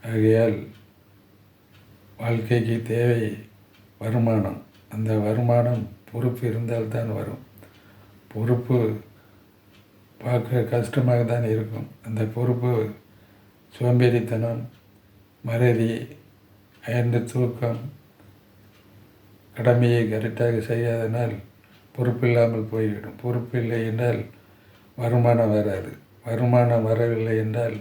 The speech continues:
நம் மானமும் பொருளும் அடுத்தவர் கைக்கு சென்றுவிடும் என்பதை தெரிந்து கொண்டு, நம் பொறுப்போடு ஒவ்வொரு நாளையும் கவனமாக கடத்தினால்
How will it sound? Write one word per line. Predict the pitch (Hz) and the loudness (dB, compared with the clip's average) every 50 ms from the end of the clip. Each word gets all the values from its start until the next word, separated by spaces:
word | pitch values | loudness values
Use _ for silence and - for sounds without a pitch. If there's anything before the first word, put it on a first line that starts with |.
| - _ _ - - _ _ - - - _ - _ _ - - | -12 _ _ -20 -20 _ _ -20 -20 -20 _ -20 _ _ -18 -10
நம் | - 117 110 117 113 107 110 | -6 -2 -2 0 2 2 2
மானமும் | 117 117 123 120 120 117 117 117 120 117 110 101 92 - - _ - _ _ _ _ _ _ _ _ _ _ _ _ | 4 4 4 4 4 2 0 0 -2 -4 -4 -6 -10 -12 -18 _ -20 _ _ _ _ _ _ _ _ _ _ _ _
பொருளும் | - 120 120 123 120 120 123 120 110 101 95 101 107 - - - _ _ _ _ _ _ _ _ _ _ _ _ _ _ - | -4 -2 0 2 4 4 4 2 2 -2 -4 -6 -10 -12 -14 -16 _ _ _ _ _ _ _ _ _ _ _ _ _ _ -8
அடுத்தவர் | - 123 113 120 - 131 123 123 110 107 | -6 -4 -2 0 2 2 2 2 2 0
கைக்கு | - 117 120 117 113 117 113 107 - | 0 0 0 0 0 -2 -2 -2 -2
சென்றுவிடும் | 113 113 113 113 110 107 101 - - - - - _ _ _ _ _ _ _ _ _ _ _ _ _ _ _ _ _ _ - - | -2 -2 -2 0 -2 -2 -2 -4 -8 -12 -14 -16 _ _ _ _ _ _ _ _ _ _ _ _ _ _ _ _ _ _ -8 -4
என்பதை | 113 113 113 113 110 117 120 117 107 104 - | 0 2 4 4 4 4 4 2 0 -2 -4
தெரிந்து | - 113 110 113 123 120 120 113 | -6 -6 -4 -2 0 0 2 2
கொண்டு, | 110 113 110 113 113 123 123 113 107 - - - _ _ _ _ _ _ _ _ - _ - - _ _ _ _ _ _ _ _ _ _ - | 2 2 0 0 0 0 0 -2 -2 -4 -8 -14 _ _ _ _ _ _ _ _ -20 _ -20 -20 _ _ _ _ _ _ _ _ _ _ -10
நம் | - 117 113 117 113 113 107 101 95 92 - - - _ _ _ _ _ _ _ - _ - - | -6 -2 0 2 2 2 2 0 0 -4 -10 -16 -20 _ _ _ _ _ _ _ -20 _ -14 -6
பொறுப்போடு | 127 120 123 113 113 117 120 120 113 120 120 110 107 107 - - - - _ _ _ _ _ _ _ _ _ _ _ - | -2 -2 -2 -2 0 0 0 2 2 2 0 0 -2 -4 -8 -12 -18 -20 _ _ _ _ _ _ _ _ _ _ _ -10
ஒவ்வொரு | - 117 117 117 117 120 120 117 117 110 | -6 -2 0 2 4 4 4 4 4 2
நாளையும் | 110 113 117 120 120 117 117 113 107 104 92 90 - _ _ _ _ _ - _ _ _ _ _ - | 2 2 2 2 2 2 2 0 -2 -6 -8 -12 -18 _ _ _ _ _ -20 _ _ _ _ _ -10
கவனமாக | 104 110 113 120 120 117 117 117 113 117 117 | -6 -4 -2 0 0 2 2 4 4 4 2
கடத்தினால் | 110 - 107 104 107 110 - - 113 110 113 120 123 110 101 - | 0 0 -2 -4 -4 -6 -6 -4 -4 -2 -2 0 -2 -2 -4 -6